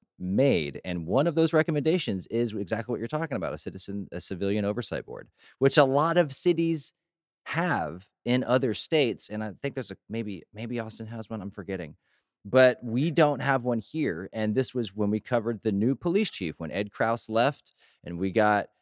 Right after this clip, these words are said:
uh, Noakes in. Uh, they, they, uh, interviewed six different people. They brought 'em out as a panel. We did that as one of our episodes. We listened to all six of 'em.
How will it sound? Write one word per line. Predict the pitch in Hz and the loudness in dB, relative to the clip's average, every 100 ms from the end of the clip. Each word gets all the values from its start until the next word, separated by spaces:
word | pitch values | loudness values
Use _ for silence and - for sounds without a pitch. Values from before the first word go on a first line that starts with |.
| _ - | _ -8
uh, | 80 76 | -4 -4
Noakes | 76 92 135 - - - _ _ _ - | -2 4 4 2 -6 -8 _ _ _ -2
in. | 131 151 170 185 - _ _ | 2 2 0 -6 -12 _ _
Uh, | 98 95 92 | -2 0 0
they, | 90 98 110 | 0 4 4
they, | 98 113 104 - - | 4 2 2 -4 -14
uh, | 85 80 76 - _ | -10 -10 -12 -16 _
interviewed | 117 156 117 120 107 | -2 -2 0 0 0
six | - 143 - | -2 -2 -2
different | 131 135 - | -4 -6 -6
people. | 143 143 120 | -4 -2 -2
They | 90 | -2
brought | 95 101 | -2 0
'em | 107 | 0
out | 107 | -2
as | 110 | -4
a | |
panel. | - 123 135 82 | -6 -2 -2 -2
We | 87 | -2
did | 98 92 | 0 2
that | 127 | 0
as | 127 | 0
one | 101 | -2
of | 90 | -2
our | 85 | -4
episodes. | 80 80 - 67 - | -6 -8 -12 -12 -12
We | 85 | -10
listened | 82 92 87 | -8 -8 -4
to | |
all | 90 107 | -2 0
six | 139 135 107 | -2 -2 -4
of | 85 | -6
'em. | 90 | -8